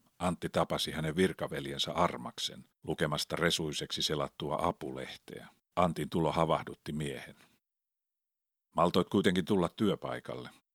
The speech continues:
Eikös Ruotsin poika saa tänä iltana kuonoonsa?" Armas heitti. Antti nauroi ja sanoi asiasta mitään ymmärtämättömien ajattelevan kaikenlaista. "Jos kerran olet asiasta niin varma,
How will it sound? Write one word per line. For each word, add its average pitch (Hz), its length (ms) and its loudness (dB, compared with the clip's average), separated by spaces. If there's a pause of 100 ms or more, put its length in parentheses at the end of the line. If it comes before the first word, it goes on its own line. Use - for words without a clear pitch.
(160)
Eikös 82 300 0
Ruotsin 90 440 4
poika 76 300 -2
saa 71 280 0
tänä 82 220 0
iltana 76 340 -4
kuonoonsa?" 73 680 0 (260)
Armas 69 420 -2
heitti. - 380 -12 (1120)
Antti 90 300 4
nauroi 78 540 2 (460)
ja - 80 -2
sanoi 76 360 0
asiasta 78 460 0
mitään 76 440 -2
ymmärtämättömien 71 1080 -8 (240)
ajattelevan 82 640 -2
kaikenlaista. - 840 -6 (560)
"Jos 95 160 4
kerran 95 320 4
olet 92 240 4
asiasta 92 480 2
niin 80 220 -4
varma, 82 420 2